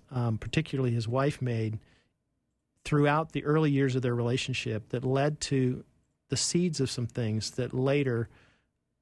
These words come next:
led to the undoing and the, the dissolution of their marriage.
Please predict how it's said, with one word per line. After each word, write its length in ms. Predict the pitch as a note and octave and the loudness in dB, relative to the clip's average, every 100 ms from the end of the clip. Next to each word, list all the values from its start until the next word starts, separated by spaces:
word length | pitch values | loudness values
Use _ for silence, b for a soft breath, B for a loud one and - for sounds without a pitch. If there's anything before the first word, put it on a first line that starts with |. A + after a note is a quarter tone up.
| _ C#3 | _ 0
led 160 | D3 | 2
to 100 | C#3 | 2
the 120 | C3 | 0
undoing 500 | B2+ A#2+ C3+ C3+ C3 | 2 2 2 2 2
and 140 | B2 A2+ | 2 2
the, 180 | G#2+ G#2+ - F#3+ C3 | 0 -2 -10 -10 -6
the 80 | |
dissolution 500 | A#2 B2+ - C3 A#2+ | -2 -2 0 0 2
of 60 | A#2 | 0
their 100 | A2 | 0
marriage. 480 | A2 A#2 A2 - | 0 0 -2 -6